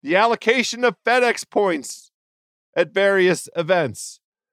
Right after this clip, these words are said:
the number of limited field events contemplated in the schedule, the pip, the impenetrable, inscrutable pip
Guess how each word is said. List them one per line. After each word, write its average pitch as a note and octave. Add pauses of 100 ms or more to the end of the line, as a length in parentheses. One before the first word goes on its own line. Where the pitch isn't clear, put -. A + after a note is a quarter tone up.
(160)
the F3+
number C4+
of A3+
limited B3+
field D4+
events G#3+ (460)
contemplated G#3+
in F3+
the F#3
schedule, C#3 (480)
the C4
pip, D4+ (840)
the A#3+
impenetrable, C4
inscrutable C4+
pip -